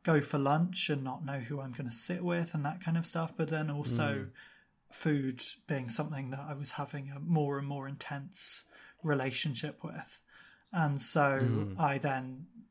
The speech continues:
Speaker 1: as a new part of these habits, started, uh, going to have lunch in the library or, or not <laughs> going to have
Speaker 2: Mm-hmm.
Speaker 1: lunch in the library, I should say. Um,
Speaker 2: Right.
Speaker 1: and so that's when it became something that was more kind of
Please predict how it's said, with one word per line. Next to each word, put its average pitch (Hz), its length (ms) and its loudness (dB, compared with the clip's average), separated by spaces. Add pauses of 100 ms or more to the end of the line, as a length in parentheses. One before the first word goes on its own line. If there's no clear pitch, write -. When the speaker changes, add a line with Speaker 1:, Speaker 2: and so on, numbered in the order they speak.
(240)
Speaker 1:
as 147 220 -2
a 147 60 2
new 170 220 6
part 151 260 2
of 143 160 -6
these 143 220 -4
habits, 139 680 -6 (300)
started, 131 580 -2 (200)
uh, 131 320 -2
going 127 460 -8 (160)
to 151 120 0
have 131 200 0
lunch 139 300 -4
in 139 60 -2
the 135 60 -2
library 139 460 -6
or, - 260 -12 (180)
or 156 220 6
not 139 400 2
<laughs> - 60 -20
going 156 380 4
to - 120 -2
have 139 80 -4
Speaker 2:
Mm-hmm. 143 100 0
Speaker 1:
lunch 98 240 -2
in 156 80 -2
the 147 60 -8
library, 160 380 -6
I 160 40 -4
should - 260 -8
say. 165 260 -6 (560)
Um, 160 460 8 (160)
Speaker 2:
Right. 104 240 0
Speaker 1:
and 170 140 10
so 170 100 8
that's 175 260 8
when 170 140 8
it 165 160 0
became 139 720 0 (1120)
something 160 640 4
that 151 120 0
was 151 180 -2
more 143 240 2
kind 143 240 -2
of 131 200 -8